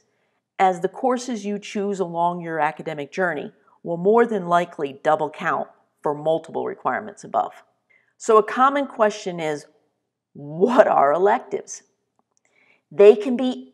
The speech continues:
anything. For some students, they are prerequisites into other classes they want to take later on.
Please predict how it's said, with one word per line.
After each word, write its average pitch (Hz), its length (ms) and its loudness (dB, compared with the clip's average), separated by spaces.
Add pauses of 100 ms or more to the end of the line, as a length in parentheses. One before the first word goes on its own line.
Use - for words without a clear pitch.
anything. 196 640 -4 (1120)
For 240 140 0
some 294 240 -2
students, 381 460 -8 (320)
they 247 80 4
are 233 100 4
prerequisites 262 840 -4 (140)
into - 240 -6
other 220 180 4
classes 208 600 -2
they 151 140 -4
want 160 200 -8
to 156 60 -12
take 147 240 -8
later 160 320 -8
on. 190 220 -8